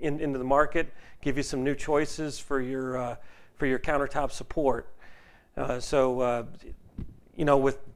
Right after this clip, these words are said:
at Federal Brace, we're known for, uh, creating beautifully crafted yet confident supports. That means that we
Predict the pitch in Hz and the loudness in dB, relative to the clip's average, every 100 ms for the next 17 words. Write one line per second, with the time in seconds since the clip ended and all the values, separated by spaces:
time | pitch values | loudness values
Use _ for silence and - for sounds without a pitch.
0 | - - - 139 175 160 135 160 151 147 | -18 -6 0 4 6 4 4 4 4 -2
1 | 127 143 165 156 - 147 123 117 113 - | 2 2 2 0 -2 -2 -2 -4 -10 -18
2 | - _ _ - 117 117 - - 156 156 | -20 _ _ -8 -4 -4 -4 -2 0 2
3 | 147 131 117 - - - - 123 156 175 | 0 -2 -4 -10 -20 -20 -12 0 4 4
4 | 170 165 156 - 160 151 - 127 113 131 | 4 0 -2 2 2 2 0 -4 -2 -4
5 | - 156 147 143 127 110 120 - 147 120 | -2 0 0 0 -4 -4 -8 -6 0 2
6 | - 147 147 147 151 127 147 127 131 113 | 2 2 2 4 0 2 2 2 0 -2